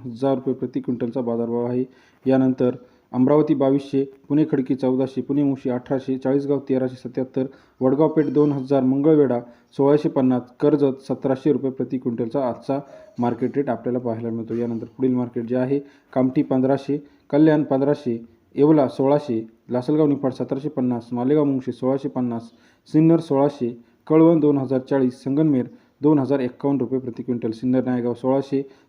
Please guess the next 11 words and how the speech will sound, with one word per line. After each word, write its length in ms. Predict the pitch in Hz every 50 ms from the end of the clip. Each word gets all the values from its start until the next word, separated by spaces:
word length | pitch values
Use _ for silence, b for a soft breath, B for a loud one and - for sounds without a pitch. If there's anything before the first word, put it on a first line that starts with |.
| _ -
संगमनेर 340 | 147 139 147 156 165 170 160
दोन 180 | 143 151 143
हजार 180 | 139 131 135 131 131
त्रेपन्न, 340 | - 143 143 143 - 120 117
पिंपळगाव 440 | 117 127 127 127 151 151 156 156 147
वसंत 240 | 135 - 139 131 117
बावीसशे 400 | 117 123 131 143 - - - 165
अकरा, 300 | 131 - - 131 117 110 113 b b b b b b
पारनेर 360 | - 131 135 135 147 151 151
दोन 200 | 139 139 147 147
हजार, 380 | 135 131 120 - - 131 120 113